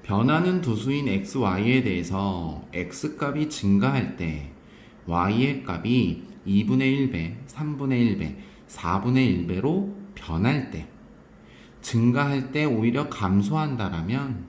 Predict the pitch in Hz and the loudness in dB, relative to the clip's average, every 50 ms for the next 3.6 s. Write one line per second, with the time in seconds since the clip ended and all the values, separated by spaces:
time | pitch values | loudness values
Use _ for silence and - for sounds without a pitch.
0 | - - 85 90 90 90 85 82 80 82 107 143 170 - - - - - - - | -10 -10 -6 -4 -4 -2 -2 -2 -2 -2 -2 -2 -4 -6 -10 -14 -18 -20 -18 -10
1 | - 95 85 87 87 87 85 85 85 82 85 87 90 104 123 127 131 143 143 139 | -6 -4 -2 -2 -2 -2 -2 -4 -4 -4 -2 -2 -2 -2 -4 -4 -4 -4 -2 -2
2 | 139 139 139 123 104 98 101 95 90 82 80 95 90 90 90 - - 90 82 80 | -2 -2 -2 -2 -2 -2 -2 -2 -4 -4 -4 -4 -4 -4 -6 -8 -8 -8 -8 -8
3 | - - 90 85 - - 151 139 107 80 76 | -8 -8 -10 -10 -8 -6 -6 -6 -6 -6 -8